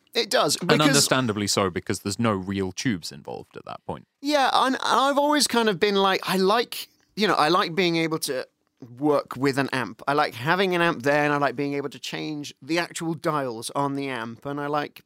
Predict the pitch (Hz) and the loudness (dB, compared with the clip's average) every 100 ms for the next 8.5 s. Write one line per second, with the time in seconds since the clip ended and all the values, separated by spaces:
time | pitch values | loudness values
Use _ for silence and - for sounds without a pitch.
0 | _ - 151 143 - 135 135 135 - - | _ -4 -2 -2 -2 -2 -2 -6 -12 -20
1 | - _ - 170 143 143 156 - 156 139 | -20 _ -10 -8 -2 -2 0 0 -2 -4
2 | 139 143 135 135 131 - - _ _ _ | -8 -10 -10 -6 -8 -10 -20 _ _ _
3 | 143 - - 208 208 175 175 165 127 139 | -16 -10 0 2 2 2 0 -2 -4 -2
4 | 143 131 127 127 120 - 208 208 214 196 | -2 -2 -8 -8 -10 -10 -6 -6 -6 -8
5 | 190 180 170 156 135 127 - 120 202 156 | -8 -8 -8 -12 -12 -14 -16 -20 -18 -18
6 | 87 - _ - _ _ 107 98 90 _ | -18 -20 _ -20 _ _ -20 _ _ _
7 | 98 - 98 95 107 98 _ _ _ _ | _ -20 -20 -20 -20 -20 _ _ _ _
8 | _ 156 160 151 147 | _ 2 2 2 -2